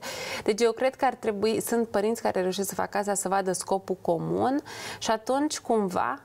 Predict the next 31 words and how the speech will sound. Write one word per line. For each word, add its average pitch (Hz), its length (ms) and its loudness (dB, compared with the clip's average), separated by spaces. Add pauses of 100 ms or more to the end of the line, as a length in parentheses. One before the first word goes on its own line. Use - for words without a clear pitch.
(140)
să, 208 540 2 (480)
um, 180 160 0 (520)
să - 140 0
apeleze 220 460 2
la 220 140 4
specialiști 196 760 0
care 196 320 2
să-i 196 220 2
conci-, 190 360 0
uh, 180 360 0 (200)
să-i 208 180 2
consilieze 208 680 0 (400)
cum 302 240 4
ar 233 120 4
trebui 196 300 2
să 214 120 0
pună 208 240 2
problema 196 380 2
în 190 80 4
fața 196 280 0
copiilor, 165 760 2
chiar 302 200 2
dacă 214 240 2
ei 208 60 2
sunt 196 160 2
de 175 80 2
păreri 185 300 2
diferite, 175 640 0
într-un 214 400 2
mod 226 260 2 (120)
comun, 196 560 4